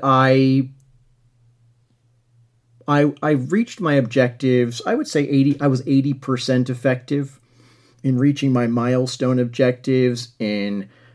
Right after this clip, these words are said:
completing the chapters I needed to complete, and, uh, it worked. It really worked.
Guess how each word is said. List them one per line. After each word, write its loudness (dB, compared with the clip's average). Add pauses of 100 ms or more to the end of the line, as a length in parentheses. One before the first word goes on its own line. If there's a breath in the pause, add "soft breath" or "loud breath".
(340 soft breath)
completing 0
the -6
chapters -2
I -4
needed -4
to -8
complete, -6
and, -2
uh, -2 (380)
it -2
worked. -8 (500)
It -6
really 0
worked. -4